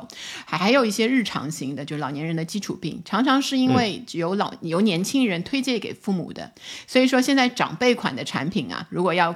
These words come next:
Speaker 2: 普及，要那个营销的好的话，也需要在年轻的市场做好推广。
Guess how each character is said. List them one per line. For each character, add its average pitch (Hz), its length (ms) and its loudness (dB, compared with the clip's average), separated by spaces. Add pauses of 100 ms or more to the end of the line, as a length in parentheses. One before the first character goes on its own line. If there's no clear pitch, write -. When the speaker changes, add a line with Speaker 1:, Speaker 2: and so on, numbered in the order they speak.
Speaker 2:
普 139 200 -8
及， 143 400 -4
要 165 320 4
那 156 160 -4
个 147 220 -2
营 151 180 -4
销 196 180 0
的 196 80 0
好 - 200 -6
的 - 80 -8
话， 139 160 -6
也 - 120 -10
需 - 140 -4
要 214 100 2
在 208 160 -4
年 156 240 -6
轻 233 200 -4
的 214 120 -2
市 214 180 -6
场 175 240 -10
做 180 160 -6
好 - 140 -10
推 - 180 -6
广。 220 160 -8